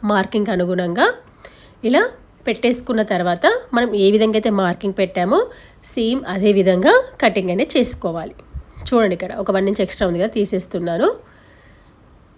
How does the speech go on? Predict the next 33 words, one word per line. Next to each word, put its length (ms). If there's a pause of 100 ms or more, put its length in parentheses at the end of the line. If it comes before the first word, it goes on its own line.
(140)
ఇలా 140 (500)
పక్కన 280 (160)
ఒక 160
వన్ 180
ఇంచ్ 140 (140)
ఎక్స్ట్రా 260
అన్నమాట 300 (100)
ఖర్చు 260
భాగానికి. 440
మనం 180
పెట్టిన 340
మార్కింగ్ 380
భాగం 320
కంటే 260 (540)
పక్కన 320 (120)
ఒక 180
వన్ 200
ఇంచ్ 180
ఎక్స్ట్రా 280
తీసుకోవాలి. 440 (120)
ఎక్కువ 320
అవసరం 300
లేదు, 180
రెండు 180
ఇంచులు 240
ఏం 100
అవసరం 360
లేదు, 120 (120)
వన్ 220
ఇంచ్ 140 (120)
అనేది 280
సరిపోతుంది. 600 (400)
ఇది 100